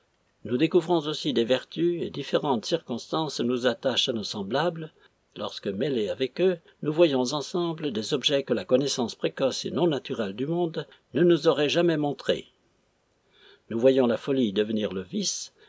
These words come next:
par des gradations presque insensibles, et la pitié se mêle au blâme.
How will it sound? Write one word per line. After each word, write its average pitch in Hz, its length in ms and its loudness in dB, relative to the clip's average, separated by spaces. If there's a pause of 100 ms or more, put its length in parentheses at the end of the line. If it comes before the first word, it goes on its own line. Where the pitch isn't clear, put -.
(140)
par 113 140 0
des 117 100 0
gradations 113 520 0
presque - 320 0
insensibles, 180 720 -6 (360)
et 127 100 4
la 160 80 4
pitié 180 380 4
se 165 160 -4
mêle 151 220 0
au 151 100 0
blâme. 87 460 -6